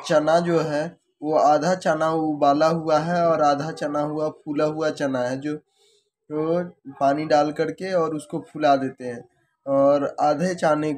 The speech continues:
चना को boil कर दिए हैं गर्म पानी में।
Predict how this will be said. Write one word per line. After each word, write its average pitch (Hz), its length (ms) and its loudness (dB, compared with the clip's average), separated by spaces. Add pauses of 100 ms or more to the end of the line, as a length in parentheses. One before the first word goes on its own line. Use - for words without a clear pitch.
(400)
चना 151 320 0
को 170 180 -4 (1200)
boil 156 360 6
कर 147 180 2
दिए 139 320 0
हैं 127 240 -4 (100)
गर्म 147 320 2
पानी 147 280 0
में। 180 220 -4